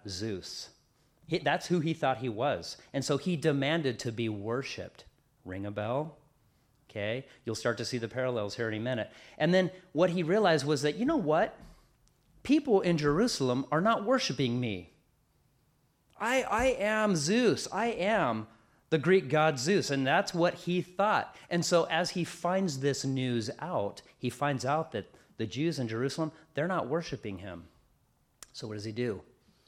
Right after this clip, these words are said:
He goes and he raids Jerusalem, and he goes right into the temple, and he slaughters a pig, history tells us, on the altar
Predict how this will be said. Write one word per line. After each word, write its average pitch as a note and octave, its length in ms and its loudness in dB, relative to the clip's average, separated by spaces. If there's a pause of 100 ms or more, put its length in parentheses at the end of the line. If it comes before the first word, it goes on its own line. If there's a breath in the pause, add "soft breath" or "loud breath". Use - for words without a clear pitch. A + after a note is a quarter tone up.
(160 soft breath)
He C#3 100 0
goes C#3 300 4
and B2+ 140 2
he C3 140 2
raids B2 580 2
Jerusalem, A#2 680 -2 (360 loud breath)
and G#2 180 -4
he A#2 140 -6
goes G#2 320 -6
right A2+ 340 -2
into F3+ 360 -2
the F#3 120 -6
temple, G#2+ 600 -10 (1120 soft breath)
and B2+ 220 0
he A#2+ 420 -4
slaughters D3 840 -2
a A#2+ 100 -6
pig, C#3 720 -6 (720)
history G2+ 340 -6
tells F#2 320 -10
us, A#2 300 -12 (560 loud breath)
on C3 160 2
the B2 140 0
altar A#2+ 500 0